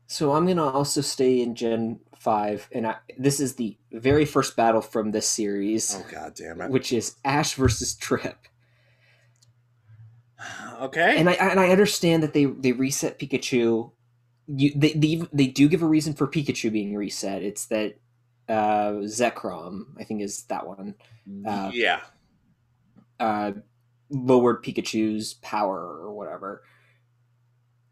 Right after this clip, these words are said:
Speaker 1: Doesn't happen in the games, but the anime is different, so that's justifiable. But still, Ash is supposed to be an experienced trainer at this point. He's been in, like, the final four in, uh, Pokemon League Champions. Trip got his Pokemon that day.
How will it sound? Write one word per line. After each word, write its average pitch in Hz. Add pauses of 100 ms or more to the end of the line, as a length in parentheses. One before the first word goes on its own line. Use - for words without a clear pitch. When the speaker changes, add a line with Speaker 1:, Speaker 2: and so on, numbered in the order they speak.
(240)
Speaker 1:
Doesn't 113
happen 135
in 214
the 185
games, 170
but -
the 113
anime 113
is 143
different, 127
so 104 (400)
that's 113
justifiable. 104
But 135
still, -
Ash 156
is -
supposed 165
to 156
be 147
an 135
experienced 117
trainer 135
at 107
this 101
point. 98
He's 123
been 123
in, 123
like, 113
the 113
final 135
four 127
in, 110 (540)
uh, 107 (360)
Pokemon 123
League 113
Champions. 113 (520)
Trip -
got 135
his 143
Pokemon 127
that 117
day. 113